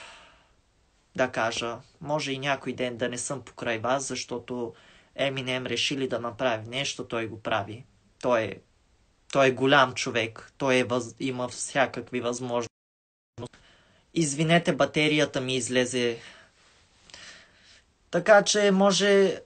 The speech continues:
ако нещо се случи с мене, искам да знаете кой е виновна-, кой е виновникът само. Искам да знаете що за човек е Еминем.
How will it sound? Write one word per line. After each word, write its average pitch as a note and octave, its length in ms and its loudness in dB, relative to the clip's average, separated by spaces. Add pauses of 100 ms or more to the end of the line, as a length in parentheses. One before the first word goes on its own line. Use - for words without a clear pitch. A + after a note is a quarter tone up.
(120)
ако E3 380 4
нещо G3 380 2
се F3 160 -2
случи F#3 360 0
с D#3 280 0
мене, C#3+ 520 -2 (360)
искам E3 340 -2
да C#3+ 100 -2
знаете C#3+ 440 -2
кой C#3+ 200 2
е B2 40 -2
виновна-, A#2 500 -6 (800)
кой D#3+ 180 4
е C3 40 -2
виновникът A#2+ 600 -4
само. A2 400 -4
Искам D3 340 -4
да C3 100 0
знаете C3 380 0
що - 500 -4
за A#2+ 160 -6
човек A2+ 380 -4
е A#2+ 40 -2
Еминем. G2+ 540 -6